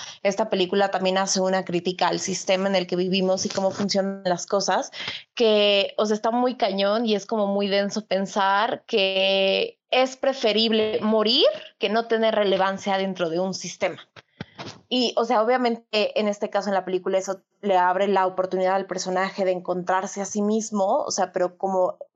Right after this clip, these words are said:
es muy macabro el funcionamiento de cómo una vida tiene más valor sacrificándose por mantener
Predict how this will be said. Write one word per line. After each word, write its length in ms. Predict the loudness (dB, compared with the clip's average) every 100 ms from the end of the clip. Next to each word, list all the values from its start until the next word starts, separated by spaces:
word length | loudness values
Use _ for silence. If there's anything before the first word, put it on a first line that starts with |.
| -20 -20 -4
es 160 | 0 2
muy 140 | 2
macabro 480 | 2 0 0 2 2
el 80 | 0
funcionamiento 1080 | -2 -2 0 0 2 2 2 2 4 4 2
de 360 | 0 -2 -6 _
cómo 360 | 0 2 4 4
una 320 | 4 2 2
vida 560 | 2 2 4 4 2 0
tiene 220 | 0 2
más 300 | 2 0 0
valor 480 | 0 2 2 2 -2 _
sacrificándose 1000 | -6 -4 -2 -4 -4 -2 0 0 -2 -2
por 280 | -2 0 -2
mantener 760 | -2 -4 -2 -2 0 2 2